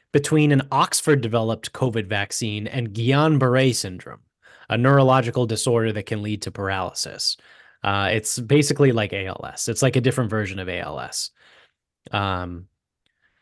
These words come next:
so based on their calculations, researchers expected to see sixty-six cases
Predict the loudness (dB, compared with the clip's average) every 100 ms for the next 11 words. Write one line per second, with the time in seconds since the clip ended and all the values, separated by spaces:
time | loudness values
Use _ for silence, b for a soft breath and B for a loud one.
0 | _ _ _ _ _ -4 4 6 6 6
1 | 4 4 4 4 4 4 2 2 2 2
2 | 0 -2 -4 -8 -10 -6 2 2 4 4
3 | 4 0 0 -2 -6 0 0 0 -4 -4
4 | -4 -2 0 0 0 -4 -4 -6 -6 -6
5 | -2 -2 -4 -8 -4 -4 -4 -10 -10 -10